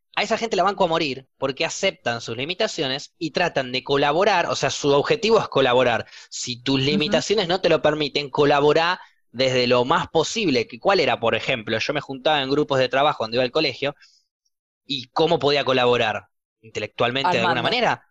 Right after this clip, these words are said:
Speaker 1: Claro que no,
Speaker 2: Ah.
Speaker 1: de ninguna manera. Entonces, ¿qué hacía? No rompía las pelotas. Y si alguien tenía sed, le cebaba el mate. Entonces,
Speaker 2: <laughs> Perfecto.
Speaker 1: colaborá con lo que vos puedas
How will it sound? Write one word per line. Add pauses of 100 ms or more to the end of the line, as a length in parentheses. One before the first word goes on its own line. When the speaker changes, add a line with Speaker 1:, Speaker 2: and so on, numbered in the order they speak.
Speaker 1:
Claro
que
no,
Speaker 2:
Ah.
Speaker 1:
de
ninguna
manera. (220)
Entonces,
¿qué
hacía?
No
rompía
las
pelotas. (160)
Y
si
alguien
tenía
sed,
le
cebaba
el
mate. (800)
Entonces, (140)
Speaker 2:
<laughs>
Perfecto.
Speaker 1:
colaborá
con
lo
que
vos
puedas